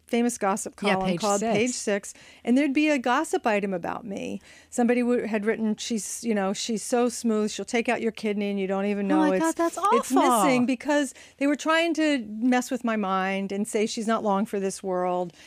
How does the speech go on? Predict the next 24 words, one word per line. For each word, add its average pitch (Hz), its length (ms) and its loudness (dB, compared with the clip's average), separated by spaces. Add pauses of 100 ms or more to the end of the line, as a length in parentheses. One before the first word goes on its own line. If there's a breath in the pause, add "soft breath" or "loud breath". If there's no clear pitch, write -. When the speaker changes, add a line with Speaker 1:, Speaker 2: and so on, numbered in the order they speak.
(200 loud breath)
Speaker 1:
And 262 160 4
it 233 120 -2
got 294 280 0
that. 254 260 0
And 247 200 0
so 294 260 0
we 277 160 2
were 302 300 0
all 381 240 2
in 349 100 0
this 247 180 0
weird 262 460 0
space 285 500 0
where 214 160 2
everybody 220 300 2
Speaker 2:
That 190 60 0
Speaker 1:
was 190 80 -2
Speaker 2:
can - 120 0
make 294 200 4
people 294 260 2
Speaker 1:
gossip-, - 40 -8
Speaker 2:
crazy. 403 400 0
Speaker 1:
it, 269 120 4
and 294 320 2